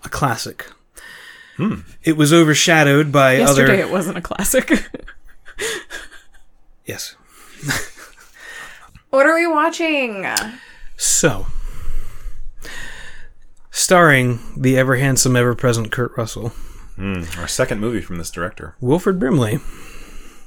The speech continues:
Speaker 2: Diabetes.
Speaker 1: And a couple other people. Oh, Keith David. Yeah, he's in it, too. Love Keith David.
Speaker 2: Mm-hmm.
Speaker 1: Love
Speaker 2: The
Speaker 1: him in
Speaker 2: voice
Speaker 1: his
Speaker 2: of
Speaker 1: voice
Speaker 2: Spawn.
Speaker 1: acting, too. Love
Speaker 2: I said Spawned, but I meant to say Spawn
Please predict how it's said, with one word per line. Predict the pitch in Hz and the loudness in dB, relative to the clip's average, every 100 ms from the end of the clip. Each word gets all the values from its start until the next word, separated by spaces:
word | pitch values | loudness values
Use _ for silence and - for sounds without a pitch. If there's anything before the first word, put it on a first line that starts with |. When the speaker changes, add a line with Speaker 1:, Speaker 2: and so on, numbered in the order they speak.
| - - - - | -20 -20 -18 -10
Speaker 2:
Diabetes. | 85 101 120 - - | -8 -6 -8 -14 -12
Speaker 1:
And | 185 175 202 202 202 202 196 185 185 185 | -4 -2 0 0 0 0 2 2 2 0
a | |
couple | 180 196 185 | 0 0 2
other | 180 147 | 2 2
people. | 135 120 247 | -2 -2 2
Oh, | 208 127 | 2 2
Keith | - 349 349 | 2 2 4
David. | 370 180 104 - - | 4 2 -2 -10 0
Yeah, | 269 165 - - | 2 2 -2 0
he's | 208 | 2
in | 123 | 2
it, | 101 - | -2 -2
too. | 190 156 - - - - - - | 0 0 -2 -6 -10 -16 -8 -6
Love | - | -4
Keith | - - | -4 -6
David. | - - - | -8 -10 -12
Speaker 2:
Mm-hmm. | - 90 90 104 85 82 | -12 -8 -4 -4 -4 0
Speaker 1:
Love | 139 143 | 4 4
Speaker 2:
The | |
Speaker 1:
him | 127 | 4
in | |
Speaker 2:
voice | |
Speaker 1:
his | 123 110 | 4 2
Speaker 2:
of | |
Speaker 1:
voice | 123 139 | 2 4
Speaker 2:
Spawn. | 127 | 4
Speaker 1:
acting, | 110 117 110 | 0 -2 -4
too. | 131 120 | -2 -2
Love | 107 107 123 127 131 139 143 139 131 123 110 | -2 -6 -4 0 2 2 2 2 4 2 2
Speaker 2:
I | 113 | 0
said | - 131 | 0 0
Spawned, | - - 117 107 135 156 147 | 0 2 2 4 4 2 2
but | 110 | 2
I | |
meant | 110 135 | 2 -2
to | 156 | 0
say | 156 | 0
Spawn | 127 - - 104 120 | 2 0 0 0 0